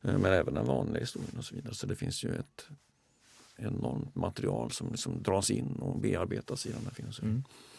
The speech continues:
Speaker 2: Hans stora verk, Andens fenomenologi, kommer artonhundrasju. Han flyttar
Speaker 1: Mm.
Speaker 2: artonhundraett till Jena. Vad,
Speaker 1: Mm.
Speaker 2: vad kan man säga något om den här, eh,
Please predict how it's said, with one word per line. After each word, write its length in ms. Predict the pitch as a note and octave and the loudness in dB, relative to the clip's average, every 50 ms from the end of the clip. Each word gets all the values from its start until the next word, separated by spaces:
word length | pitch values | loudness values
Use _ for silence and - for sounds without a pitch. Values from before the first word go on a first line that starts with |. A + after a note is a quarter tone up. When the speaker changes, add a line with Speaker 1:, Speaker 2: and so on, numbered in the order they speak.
| - - - - - - - - - - - - - - - - - - - | -20 -18 -18 -16 -16 -16 -16 -16 -16 -16 -16 -16 -14 -14 -12 -12 -12 -12 -4
Speaker 2:
Hans 260 | - - A#2 A#2+ G#2+ | 2 8 10 10 12
stora 260 | - - A#2 A2 G#2 | 12 12 12 12 12
verk, 260 | G#2 G2 F#2 F#2+ - - | 12 12 12 12 10 10
Andens 240 | G2 F#2+ F2+ F#2 | 10 10 10 8
fenomenologi, 360 | - F#2 F#2 E2+ E2+ E2 E2 F2 | 6 4 4 6 4 4 4 4
kommer 500 | - E2+ D#2+ D#2+ D2 D2+ D2+ C#2+ A#1+ - - _ _ - - | 4 4 4 4 4 4 4 2 0 -2 -6 _ _ -16 -4
artonhundrasju. 640 | - F2 F2+ - - F2 F2 - - - B2+ F#2 - G2+ F#2 | -2 -2 0 0 0 0 0 0 4 6 6 6 6 4 0
Han 160 | F#2+ F#2+ A2 - | 4 4 8 10
flyttar 300 | C#3 B2+ - G2 D#3 C#3+ | 10 10 12 12 12 12
Speaker 1:
Mm. 100 | A2 F#2+ | 12 12
Speaker 2:
artonhundraett 420 | F#2 - F2+ F#2+ - - - - | 12 12 10 10 10 6 0 -4
till 160 | - - - | -2 0 2
Jena. 280 | - - - - - A2 - | 2 2 2 0 -2 -4 -6
Vad, 180 | - C#3 C3+ - | -2 0 2 2
Speaker 1:
Mm. 120 | - A#2+ | 4 6
Speaker 2:
vad 160 | A2 A2 A2+ A#2 | 6 6 8 8
kan 60 | A#2+ | 8
man 100 | A#2 A#2 | 6 8
säga 140 | - B2+ A#2+ | 10 10 10
något 180 | A#2+ A#2 G#2 - | 10 10 8 6
om 100 | A2 G2+ | 6 6
den 100 | G2+ G#2 | 6 6
här, 180 | G2+ F#2 F#2 | 6 6 6
eh, 240 | F2+ E2 E2 E2 - | 4 2 0 0 -2